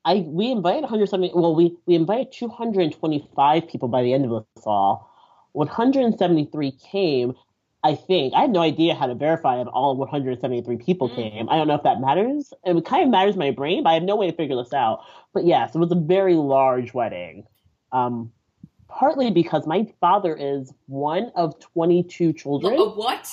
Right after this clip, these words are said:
Speaker 1: Um,
Speaker 2: What?
Speaker 1: Yeah, <laughs> that's a whole different story. Um, I am, I'm Nigerian. Uh, like I said, I haven't established that. So, um, I come from a big, well, my family, my, my,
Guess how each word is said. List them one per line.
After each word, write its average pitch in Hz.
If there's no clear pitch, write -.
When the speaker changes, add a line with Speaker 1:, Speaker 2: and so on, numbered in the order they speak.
Speaker 1:
Um, 156
Speaker 2:
What? -
Speaker 1:
Yeah, 160
<laughs> -
that's 185
a 196
whole 190
different 156
story. 127
Um, 139
I 165
am, 151
I'm 160
Nigerian. 143
Uh, 127
like 131
I 131
said, 147
I 139
haven't -
established 139
that. 120
So, 127
um, 120
I -
come 147
from 147
a 123
big, 175
well, 139
my 160
family, 131
my, 139
my, 135